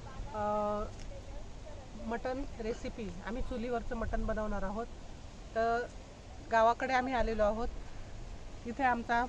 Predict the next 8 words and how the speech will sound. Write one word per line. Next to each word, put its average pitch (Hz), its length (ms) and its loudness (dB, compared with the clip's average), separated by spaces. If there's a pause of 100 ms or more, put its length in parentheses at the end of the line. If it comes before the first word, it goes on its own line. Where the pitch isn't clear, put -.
मळा 226 240 4
दिसतो 226 320 -2
आहे. 208 280 0 (520)
बघा, 233 180 4
इथे 254 180 8
सगळे 240 360 8 (300)
आंब्याची 226 380 6
झाडं 226 280 -2